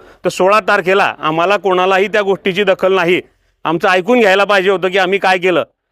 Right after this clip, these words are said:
त्या व्यक्तीच्या नावाने फिर्यादी झाला आणि त्या फिर्यादीमध्ये त्या साक्षीदार म्हणून त्या वड-, त्या आरोपीचे जे वडील आहे, हे त्याच्यामध्ये साक्षीदार आहे. एक बाप जो आहे, तो पोराच्या बाजूनेच बोलेल, काही जरी केलं तरी. त्या व्यक्तीने आमच्या वकिलावर म-, माणूस हल्ला केला, त्याला मारहाण केली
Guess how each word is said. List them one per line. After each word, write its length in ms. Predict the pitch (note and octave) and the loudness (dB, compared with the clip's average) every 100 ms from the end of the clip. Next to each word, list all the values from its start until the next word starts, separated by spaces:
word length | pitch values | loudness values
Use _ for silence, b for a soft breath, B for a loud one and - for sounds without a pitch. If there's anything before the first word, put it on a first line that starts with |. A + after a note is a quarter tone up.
| _ - | _ -2
त्या 120 | G3+ | 0
व्यक्तीच्या 440 | G3 - G#3 G3+ | -2 -4 -4 0
नावाने 340 | G3+ G3 G3 G3+ | 0 0 0 0
फिर्यादी 340 | F3+ E3 F3 G3+ | 0 0 2 2
झाला 240 | F3 F#3+ | 2 2
आणि 160 | F#3+ G3 | 0 0
त्या 140 | G#3 F#3+ | -2 0
फिर्यादीमध्ये 600 | D#3+ F3 G3 G3 G3 G#3+ b b b b _ _ - | -2 0 0 2 0 0 b b b b _ _ -6
त्या 100 | G#3 | -4
साक्षीदार 480 | F#3+ - A#3 A#3 | -4 0 2 2
म्हणून 220 | A3+ G#3+ A3 | 2 0 0
त्या 140 | A3+ | 2
वड-, 260 | A3 G#3+ F3+ G3+ | 2 0 -2 -2
त्या 100 | G3+ | 0
आरोपीचे 560 | F#3+ G3+ G#3 F#3 A3 | 0 0 -2 0 0
जे 220 | G#3+ A3 G#3 - _ _ _ _ | 2 0 0 -6 _ _ _ _
वडील 400 | - D#3 G3+ A#3+ | -6 -2 2 2
आहे, 140 | A#3 F3 | 2 2
हे 120 | F#3 | 0
त्याच्यामध्ये 440 | G3 G3+ G#3+ G#3 | 0 0 0 0
साक्षीदार 440 | G3 E3 - F3 E3+ | -2 -4 -2 0 0
आहे. 180 | C3+ A2 _ _ _ _ | -2 -8 _ _ _ _
एक 220 | D3 G3 F3 | -4 -2 0
बाप 200 | F#3 E3+ | 0 2
जो 140 | F#3+ | 0
आहे, 100 | G3+ | 2
तो 60 | G3+ | 2
पोराच्या 380 | G3 G3 F#3+ | 2 0 0
बाजूनेच 360 | G3 F#3+ G3 G3+ | 0 2 2 2
बोलेल, 340 | F#3 F3+ D3+ A2+ _ _ | 2 2 0 -2 _ _
काही 240 | - D#3+ F#3+ | -4 0 2
जरी 200 | F#3+ G3 | 0 0
केलं 180 | F3+ F3+ | 0 0
तरी. 140 | E3+ C#3+ | -2 -2
त्या 260 | E3+ G3+ | 0 0
व्यक्तीने 560 | G#3 D#3+ F3 - G3+ G#3 | 0 -2 -4 -4 -2 0
आमच्या 280 | F3+ F3 G3+ | 0 0 0
वकिलावर 480 | F#3 F#3+ F#3+ G3 | 0 0 0 2
म-, 260 | F#3+ B2 D#3+ E3+ | -2 -4 -2 0
माणूस 260 | F3+ G#3 | 0 2
हल्ला 220 | D3+ D#3+ | 0 0
केला, 220 | E3+ F#3 F#3 | 0 0 0
त्याला 200 | F#3 F#3+ | 0 0
मारहाण 360 | F#3 F#3 F3 | 0 0 -2
केली 260 | E3 F3+ | -2 -2